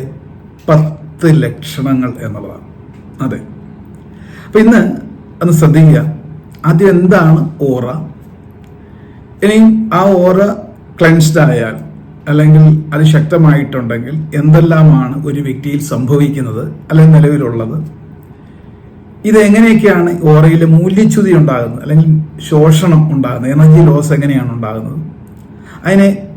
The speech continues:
എങ്ങനെ റീപ്രൊഡ്യൂസ് ചെയ്യണം, എങ്ങനെ നിലനിർത്തണം എന്നുള്ളതിനെ സംബന്ധിച്ചുള്ള പോയിന്റുകളാണ് വരുന്നത്. അതുകൊണ്ട് തന്നെ ആദ്യാവസാനം ശ്രദ്ധിച്ച്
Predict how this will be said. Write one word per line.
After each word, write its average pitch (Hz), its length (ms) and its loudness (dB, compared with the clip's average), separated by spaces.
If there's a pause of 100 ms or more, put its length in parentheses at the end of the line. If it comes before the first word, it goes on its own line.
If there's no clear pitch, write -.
(300)
എങ്ങനെ 190 240 2 (120)
റീപ്രൊഡ്യൂസ് 170 640 2
ചെയ്യണം, 120 280 -4 (840)
എങ്ങനെ 180 300 0
നിലനിർത്തണം 156 500 2 (560)
എന്നുള്ളതിനെ 196 460 2
സംബന്ധിച്ചുള്ള 151 500 2 (760)
പോയിന്റുകളാണ് 151 640 0
വരുന്നത്. 120 280 -10 (500)
അതുകൊണ്ട് 190 320 4
തന്നെ 156 180 4 (460)
ആദ്യാവസാനം 160 880 4 (760)
ശ്രദ്ധിച്ച് 156 480 0